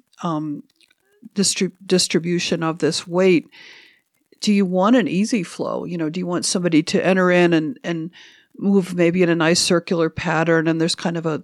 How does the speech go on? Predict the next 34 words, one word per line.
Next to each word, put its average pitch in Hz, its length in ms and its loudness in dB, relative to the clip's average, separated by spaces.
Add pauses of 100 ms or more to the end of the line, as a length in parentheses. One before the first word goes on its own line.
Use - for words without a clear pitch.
a 190 120 -2
gentle 175 440 0
flow 175 360 0
to 175 80 0
the 165 120 -2
piece? 165 440 -6 (720)
Or 214 120 4
do 208 120 2
you 247 100 6
want 285 260 6
some 226 140 2
kind 208 180 2
of 147 80 -2
tension? 208 540 -2
Do 165 60 -4
you 175 80 -2
want 185 300 -2 (540)
an 185 120 2
uneasiness 180 760 0
to 139 200 -6
it? 123 120 -2 (380)
Um, 147 260 -6
it - 100 -14
doesn't 180 240 -2
mean 180 160 -2
it 147 120 -4
doesn't 175 320 -2
work 160 560 0
as 165 160 -2
a 131 60 -4
composition. 165 640 -6
It - 100 -4
just - 260 -6
means 151 380 -2